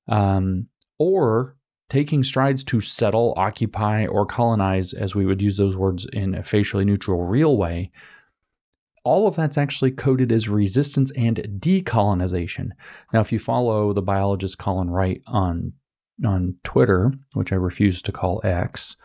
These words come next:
uh, he said that decolonization is the woke word for jihad. Turns out, fun fact, he's right. How do we know? Well, let's take this example. When Adolf Hitler's Mein Kampf gets translated into Arabic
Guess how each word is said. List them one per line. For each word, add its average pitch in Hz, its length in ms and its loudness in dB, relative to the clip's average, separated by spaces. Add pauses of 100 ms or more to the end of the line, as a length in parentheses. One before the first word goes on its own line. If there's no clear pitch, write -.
(460)
uh, 90 200 2
he 113 280 0
said 107 360 0
that 101 140 0
decolonization 98 1000 0
is 98 400 -2 (400)
the 104 100 2
woke 95 460 0 (100)
word 95 340 0
for 95 220 -4
jihad. 104 720 -2 (180)
Turns 160 280 2
out, 101 180 0
fun 131 200 2
fact, 95 360 -4
he's 110 160 -2
right. 139 540 -2 (340)
How 90 180 -6
do 90 80 -2
we 98 120 2
know? 117 520 2
Well, 120 380 0
let's 110 260 0
take 104 300 -2
this 120 180 0
example. 90 600 -6 (440)
When 104 120 2
Adolf 151 360 2
Hitler's 113 440 0
Mein 98 320 2
Kampf 120 520 -2
gets - 200 -6
translated 98 560 0
into 92 200 -2
Arabic 110 560 0